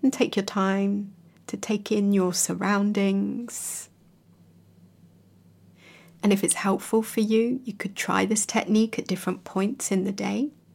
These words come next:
You might use it, for example, if you have a particularly busy day with lots of tasks involved, but you're trapped in that sense of never being enough, never feeling enough. And you can use the same technique.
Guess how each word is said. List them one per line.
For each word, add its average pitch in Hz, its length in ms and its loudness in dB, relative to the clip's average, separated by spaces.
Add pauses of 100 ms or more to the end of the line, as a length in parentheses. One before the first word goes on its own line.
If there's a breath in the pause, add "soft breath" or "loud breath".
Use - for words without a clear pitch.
(1000)
You 208 120 4
might 202 260 2 (240)
use 180 260 -2
it, 262 240 4 (100)
for - 140 -2
example, 185 440 0
if 202 140 -2
you - 80 -4
have 196 280 -2
a 202 60 -6
particularly 254 580 0
busy 208 420 2
day 202 260 4
with 190 160 0
lots 185 300 0
of 233 120 -2
tasks - 580 2
involved, 196 680 2
but 170 240 0 (380 loud breath)
you're 190 140 -2
trapped 247 600 0
in 208 160 2
that 190 180 0
sense - 420 2
of 196 280 -2 (280 loud breath)
never 185 460 0
being 165 440 -4 (200)
enough, - 680 -6 (240)
never 165 280 -4
feeling 185 560 -4
enough. - 400 -12
And 175 100 -4
you 170 60 -4
can 196 200 2
use 202 200 4
the 190 100 2
same 233 540 4
technique. - 640 -4